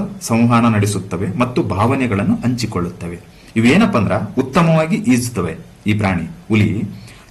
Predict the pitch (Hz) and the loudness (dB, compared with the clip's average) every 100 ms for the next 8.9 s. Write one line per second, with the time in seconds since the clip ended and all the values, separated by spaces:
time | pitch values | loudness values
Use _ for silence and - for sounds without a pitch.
0 | - 147 139 - 143 170 170 165 165 131 | 0 0 0 0 4 4 4 2 2 2
1 | 139 143 139 120 117 107 202 240 - - | 2 0 0 2 2 0 -2 -4 -8 -18
2 | - - 113 131 - 135 147 120 117 117 | -20 -4 0 2 0 0 0 2 4 4
3 | 123 117 110 107 95 95 101 101 117 113 | 4 4 2 0 -2 0 2 2 0 0
4 | 113 92 113 131 110 113 143 107 104 95 | -2 0 2 2 2 2 0 0 0 -2
5 | 87 82 85 110 123 - 113 127 135 135 | -6 -8 -4 0 2 2 4 4 4 4
6 | 123 123 - 95 92 - - 113 117 131 | 2 0 0 -2 -2 -8 -4 2 4 4
7 | 120 113 120 104 95 92 92 98 156 214 | 2 2 2 2 0 0 -2 0 0 0
8 | 104 104 110 107 110 95 90 85 | 2 4 4 4 2 2 -2 -4